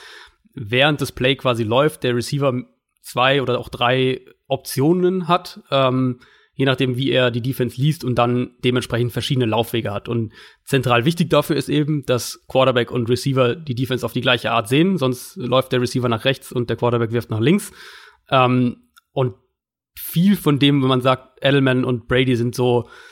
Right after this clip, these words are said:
sind so krass auf einer Wellenlänge und, und können so eine Defense einfach unglaublich zu zweit <laughs> quasi so mehr oder weniger schlagen, kommt von diesen Option Routes. Und das hat man in dem Spiel auch eben ganz oft gesehen.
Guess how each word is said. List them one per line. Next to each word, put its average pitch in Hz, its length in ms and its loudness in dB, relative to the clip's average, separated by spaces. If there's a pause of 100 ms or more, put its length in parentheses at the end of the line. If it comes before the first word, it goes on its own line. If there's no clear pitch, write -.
(160)
sind 127 100 -4
so 120 120 -2
krass - 400 -2
auf - 180 -2
einer 127 180 2
Wellenlänge 123 360 2
und, 120 240 -2
und 120 380 -4 (160)
können 123 200 -2
so 127 80 -4
eine 123 100 0
Defense 127 340 -4
einfach 120 240 -6 (360)
unglaublich 131 760 -2 (340)
zu - 140 -12
zweit 135 400 0
<laughs> - 0 -
quasi 135 280 0
so 127 140 0
mehr 127 100 2
oder 123 120 0
weniger 123 280 0
schlagen, 127 400 0 (300)
kommt 151 340 0 (100)
von 139 340 0
diesen 127 200 -2
Option 120 340 -4
Routes. 110 180 -6
Und 117 120 -4
das 143 100 0
hat 151 100 0
man 147 120 0
in 135 100 0
dem 135 100 0
Spiel 127 200 -6
auch 135 160 0
eben 151 220 -2
ganz 147 220 0
oft 170 160 -4
gesehen. 170 360 0